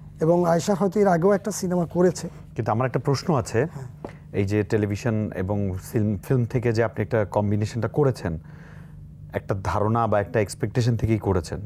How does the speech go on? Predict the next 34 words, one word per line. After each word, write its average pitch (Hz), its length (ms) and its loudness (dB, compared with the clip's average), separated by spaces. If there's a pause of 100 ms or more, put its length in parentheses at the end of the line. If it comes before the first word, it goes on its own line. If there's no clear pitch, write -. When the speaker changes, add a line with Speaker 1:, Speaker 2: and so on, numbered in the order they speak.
Speaker 2:
কাজটা 117 300 -2
করার 123 320 0
পরে 82 320 -2 (760)
আপনার - 220 -4
কি 160 120 2
মনে 143 160 4
হচ্ছে, 113 200 -2
প্রত্যেকে 107 420 -2
কি 104 120 -6
তার 104 140 0
চরিত্রটা 98 480 0
ঠিকমতো, 90 680 0 (480)
আহ, 82 360 0 (1000)
ফুটিয়ে 117 280 2
তুলতে 104 240 0
পেরেছেন 98 420 2
বলে 85 220 2 (300)
মনে 98 160 2
হচ্ছে? 87 280 -2 (320)
Speaker 1:
আসলে 247 340 2
আমাদের 208 280 4
প্রোগ্রামটা 214 400 4
তো 233 100 -2
খুব 220 160 -2 (560)
স্বল্প 202 340 -2
সময়ের 156 300 -2
প্রোগ্রাম, 143 420 -10 (100)
কথা 175 220 0
বললে 196 240 2
তো 180 100 2
অনেক 156 180 0
কথা 156 220 -2
বলার 143 240 -2
আছে। 143 240 -8